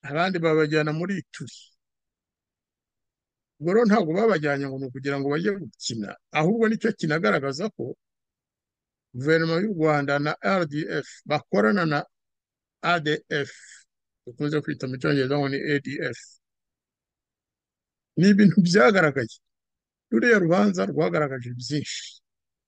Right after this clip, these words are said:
Abayisilamu bava mu majyepfo ya Tanzania,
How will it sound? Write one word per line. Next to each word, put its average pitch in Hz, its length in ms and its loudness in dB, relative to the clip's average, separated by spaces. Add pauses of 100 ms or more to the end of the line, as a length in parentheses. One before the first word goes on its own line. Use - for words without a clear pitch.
(120)
Abayisilamu 165 840 2
bava 143 520 0 (400)
mu 143 120 -10
majyepfo 196 480 0
ya 139 120 0
Tanzania, 147 680 -4